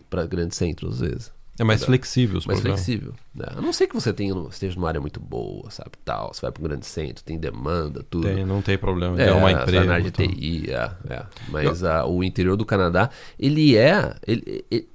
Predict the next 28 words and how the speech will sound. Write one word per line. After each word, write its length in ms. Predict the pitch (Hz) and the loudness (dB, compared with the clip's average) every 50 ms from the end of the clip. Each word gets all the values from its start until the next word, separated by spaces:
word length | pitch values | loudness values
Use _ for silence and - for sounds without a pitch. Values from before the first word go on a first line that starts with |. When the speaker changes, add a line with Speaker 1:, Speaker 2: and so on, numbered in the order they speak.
| - - | -6 -2
Speaker 1:
o, 300 | 123 127 123 - - - - | 0 2 2 2 0 -2 -2
ele 200 | - - 143 165 | -2 2 2 2
tem 220 | 170 - - 170 214 | 2 4 4 4 4
que 100 | - - | 4 2
ser 140 | - 165 151 | 2 4 6
mais 220 | 135 127 131 - | 6 4 2 2
flexível. 600 | - 120 117 - - - - 113 113 110 82 - - - - - | 0 -2 -2 -2 -4 -4 -4 -4 -2 -4 -6 -8 -10 -14 -16 -4
É 80 | - 90 | -2 -2
esse 100 | 127 131 | -2 0
que 60 | - | -2
é 40 | 139 | -2
o 20 | |
ponto. 80 | - 82 | 0 4
Speaker 2:
Senão 120 | 113 135 | 6 6
as 80 | 135 135 | 6 6
pessoas 220 | 135 - - 147 143 | 2 2 4 4 6
não 140 | 151 160 127 | 6 6 6
vão, 240 | 117 113 120 123 | 6 6 6 6
né? 60 | 104 101 | 6 4
Speaker 1:
Quem 100 | 233 254 | 4 4
falar 280 | - - 202 196 175 | 6 6 6 8 6
que 100 | - - | 6 4
não 160 | 175 156 143 | 4 6 6
é, 100 | 147 180 | 6 6
não 180 | 202 185 190 175 | 6 4 4 4
é, 240 | 131 139 117 87 85 | 6 4 4 2 2
não 240 | 113 127 123 127 135 | 2 2 4 6 6
é, 40 | 151 | 6